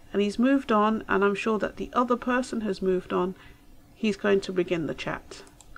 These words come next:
Lucky for Vincent, the relationship wasn't as memorable as he thought, or at least the flame doesn't acknowledge the, his name or chat picture.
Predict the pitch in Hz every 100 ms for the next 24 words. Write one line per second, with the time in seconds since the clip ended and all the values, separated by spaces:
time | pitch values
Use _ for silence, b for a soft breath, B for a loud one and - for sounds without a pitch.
0 | - - - - - B B B B B
1 | B B - 254 262 277 262 247 285 277
2 | 262 262 - 196 185 240 262 254 - 240
3 | 233 - - 196 214 240 233 202 - 180
4 | 190 - 233 180 - - - 190 - -
5 | 208 208 - - - 208 208 202 196 -
6 | - 185 196 196 202 202 196 180 185 202
7 | 208 202 190 190 - 180 - - - -
8 | - -